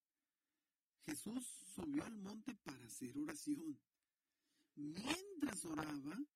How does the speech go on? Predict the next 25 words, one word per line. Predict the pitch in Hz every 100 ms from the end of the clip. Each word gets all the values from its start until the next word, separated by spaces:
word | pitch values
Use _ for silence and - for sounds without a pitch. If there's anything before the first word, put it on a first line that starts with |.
| _ _ _ _
su | - 175
rostro | 151 135 160 175 - 202 208 285 _ _ _ _ _ _ _ _ _ _
cambió | 160 143 127 120 123 135 -
de | 175
aspecto. | 175 - - - 160 - _ - 143 120 _ _ _ _ _ _ _ _ _ _ _ _ _ _ _ _ _ _
Mientras | 135 151 147 117 110
oraba, | 120 101 220 302 - _ _ _ _ _ _ _ _ _ _ -
su | - 113
rostro | 117 123 147 143
cambió | 123 113 117
de | 120
aspecto. | - - 120 - 107
Me | 110 135
voy | 233
a | 320
ir |
a | 302
Filipenses | - 123 - 269 294 330 - -
tres | 143 147 -
diecisiete | 131 - 208 262 - 302 349 - _ _ _ _ _ _ _ _ _ -
hasta | 127 -
el | 117
capítulo | 131 - - 143 131
cuatro, | - 277 247 - 339
versículo | 294 - 262 - 269 254